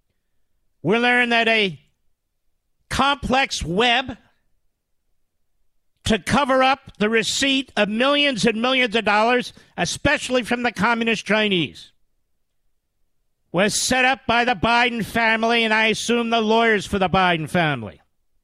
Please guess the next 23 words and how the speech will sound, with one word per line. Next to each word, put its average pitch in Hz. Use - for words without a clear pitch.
Multiple 269
L 269
L 269
Cs. 226
Now, 185
L 262
L 262
Cs 262
are 220
perfectly 208
legal. 262
The 254
point 262
of 233
an 240
L 240
L 220
C 254
is 214
to 233
protect 240
somebody's 226
confidentiality. 214